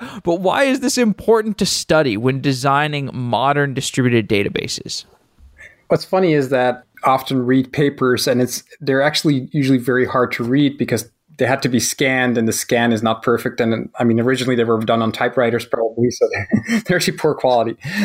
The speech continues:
Speaker 2: But I mean, the thing is, algebra never, like, math never changes, right? It's, it's, it's always the truth. So algebra is a, was as good a representation of S Q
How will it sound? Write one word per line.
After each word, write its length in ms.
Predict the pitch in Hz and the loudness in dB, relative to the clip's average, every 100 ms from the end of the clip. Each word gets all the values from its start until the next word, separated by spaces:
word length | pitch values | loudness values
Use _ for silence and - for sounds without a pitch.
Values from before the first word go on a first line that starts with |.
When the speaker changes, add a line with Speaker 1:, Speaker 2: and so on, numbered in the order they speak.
| 135 165 | 0 2
Speaker 2:
But 320 | 170 - _ _ - - - | 0 0 _ _ -20 -8 -2
I 60 | |
mean, 80 | 214 | 2
the 80 | 220 | 2
thing 160 | 285 233 | 2 2
is, 100 | 180 | 2
algebra 420 | 190 190 160 143 | 0 0 2 2
never, 500 | 135 139 127 127 - _ - | 2 2 0 -2 -10 _ -4
like, 160 | 151 | -2
math 360 | 175 185 156 - | 0 0 0 0
never 200 | 147 127 | -2 0
changes, 480 | - 120 107 104 - | 0 0 0 -2 0
right? 180 | 131 117 | 0 0
It's, 220 | 113 - | -4 -6
it's, 240 | 123 - - | -8 -8 -6
it's 160 | 120 139 | -4 -2
always 460 | 135 131 127 110 | 0 2 2 0
the 100 | 120 | -4
truth. 500 | 117 - 120 120 - - - | -2 0 0 0 -6 -10 -12
So 680 | - 151 131 123 127 123 - - | -6 0 2 2 2 -2 -6 -4
algebra 500 | 156 147 139 139 135 | -2 0 0 2 2
is 140 | 139 131 | 2 0
a, 140 | 135 | 0
was 480 | 139 139 147 135 127 | -2 -6 0 0 2
as 220 | 131 123 | 0 -2
good 220 | 123 151 | 0 0
a 60 | 147 | 2
representation 680 | 139 123 123 131 139 123 120 | 0 0 -2 0 0 0 -2
of 80 | |
S 60 | - | 0
Q 120 | 131 | -2